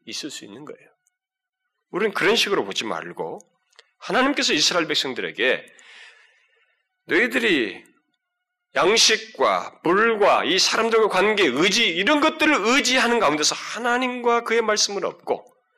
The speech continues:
그런 의지하는 말과 행실로 너희들의 일상을 채우는 것을 보고 도덕적인 타락이다. 너희들을 심판하게 됐다. 예루살렘이 멸망했고 유다가 엎드려졌다. 그것이 확정된 모습을 가지고 있다라고 말하는 것이에요.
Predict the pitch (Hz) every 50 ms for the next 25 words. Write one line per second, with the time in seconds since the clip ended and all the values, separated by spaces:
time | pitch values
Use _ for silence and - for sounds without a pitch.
0 | _ _ - - - - - 214 262 285 277 262 269 294 240 240 254 269 262 269
1 | 277 277 277 269 262 - - 208 - 175 208 247 247 247 262 277 262 226 294 294
2 | 269 - 262 269 269 277 277 - - - - - 160 214 240 262 269 262 294 285
3 | 269 254 285 294 - - 311 302 302 311 311 302 - - - 277 311 330 320 339
4 | 320 302 262 247 - 226 208 175 185 196 254 285 285 - - - - _ _ _
5 | _ - 220 226 254 269 262 - 277 254 254 262 247 247 - 254 226 233 240 202
6 | 139 107 - - - - - - - - 170 185 233 247 233 - 277 269 - -
7 | - 320 311 - - 262 269 262 254 294 220 147 - - 127 127 170 233 254 254
8 | 240 254 254 254 262 247 240 247 254 262 262 262 269 254 262 269 269 - 269 330
9 | - - 180 226 226 254 262 254 523 494 508 508 494 349 330 311 294 - - 165
10 | - - - - - - 202 247 233 277 254 233 - 262 285 - - - 311 302
11 | 302 269 294 285 277 254 269 - 240 240 262 208 220 220 220 220 202 196 - 151
12 | 127 110 120 139 151 165 165 123 117 120 135 143 131 95 90 - - - 107 110
13 | 139 135 -